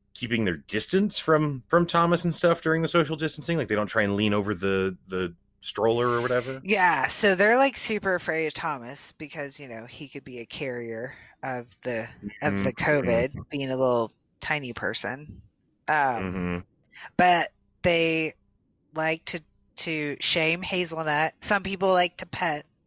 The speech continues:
Speaker 2: Some people wanna pet Hazelnut. Hazelnut
Speaker 1: That would be
Speaker 2: saw
Speaker 1: me.
Speaker 2: another basset at, the other day, and she did
Speaker 1: Mm-hmm.
Speaker 2: not care about social distancing rules and was just, like, nose to nose, like,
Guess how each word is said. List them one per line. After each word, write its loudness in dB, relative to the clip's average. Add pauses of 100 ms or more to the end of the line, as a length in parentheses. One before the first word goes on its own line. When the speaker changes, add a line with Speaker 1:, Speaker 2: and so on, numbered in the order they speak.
(360)
Speaker 2:
Some -12
people -8
wanna -6
pet -4 (160)
Hazelnut. -12 (580)
Hazelnut 6
Speaker 1:
That 6
would 6
be 8
Speaker 2:
saw 8
Speaker 1:
me. 2 (120)
Speaker 2:
another 2
basset 0 (100)
at, -8
the -8
other -10
day, -12 (340)
and -4
she 4
did 4
Speaker 1:
Mm-hmm. 0
Speaker 2:
not 4
care 4
about 2
social -4
distancing -12
rules -6
and -4
was -6
just, -8
like, -8
nose 2
to -4
nose, -2
like, -8